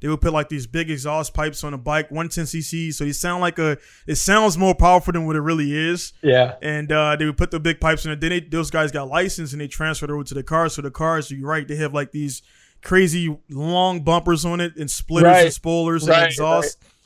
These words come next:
Speaker 1: They're star-shaped and they just, they're not fast. They're just obnoxiously loud and they're really illegal.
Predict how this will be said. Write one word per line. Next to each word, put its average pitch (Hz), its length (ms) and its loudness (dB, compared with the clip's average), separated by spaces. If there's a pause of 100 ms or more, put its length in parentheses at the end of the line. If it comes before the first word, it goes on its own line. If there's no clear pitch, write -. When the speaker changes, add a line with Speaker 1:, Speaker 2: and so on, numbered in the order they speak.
Speaker 1:
They're 151 100 -8
star-shaped 175 840 0
and 147 300 -6 (380)
they 160 100 0
just, - 300 0
they're 160 140 2
not 202 240 2
fast. 196 320 4
They're 190 80 0
just 170 160 -2
obnoxiously 156 580 -2
loud 160 440 2
and 160 100 -4
they're 156 200 0 (120)
really 180 240 0
illegal. 175 500 0